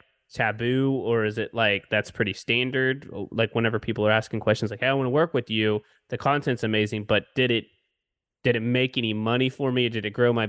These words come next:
brand?" Like, do you talk about those things, or how does, how does, how do people go about that, I guess?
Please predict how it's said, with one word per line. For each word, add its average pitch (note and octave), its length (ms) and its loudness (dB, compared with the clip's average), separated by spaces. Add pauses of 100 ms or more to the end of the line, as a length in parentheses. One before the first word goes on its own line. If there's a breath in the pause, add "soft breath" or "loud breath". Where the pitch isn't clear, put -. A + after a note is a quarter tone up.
(140)
brand?" B2 520 0
Like, G#2+ 260 -2
do A2+ 60 -4
you A2 120 0
talk A#2+ 300 0
about C#3+ 200 0
those C#3 220 -2
things, C3+ 400 0
or A#2 80 0
how B2 100 2
does, B2 220 2
how B2+ 100 0
does, C3+ 180 -2 (300)
how C#3 80 0
do C3+ 60 2
people A#2+ 220 -2
go G#2+ 120 4
about G2+ 300 0
that, - 160 -4
I G#2 60 -6
guess? - 320 -12